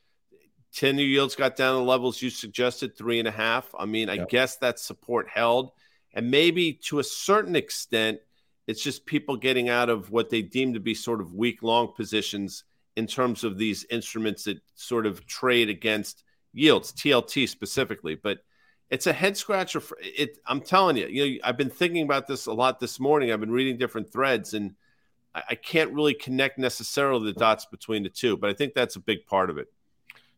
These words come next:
Speaker 2: Yeah, um, you know, it makes sense, and it makes sense to pay attention and keep following this. And, you know, listen, one of the reasons we highlight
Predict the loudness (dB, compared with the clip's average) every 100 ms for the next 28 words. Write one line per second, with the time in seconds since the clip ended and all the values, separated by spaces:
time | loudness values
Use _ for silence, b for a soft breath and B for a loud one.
0 | -4 0 2 0 -2 0 2 0 -2 0
1 | 0 2 2 2 2 0 0 -2 -2 -2
2 | -2 -4 -4 0 0 2 0 -2 -2 -4
3 | -2 -4 -4 -6 -2 0 2 2 0 -2
4 | -4 -4 -4 0 2 0 0 2 2 4
5 | 4 2 0 0 0 2 4 4 4 2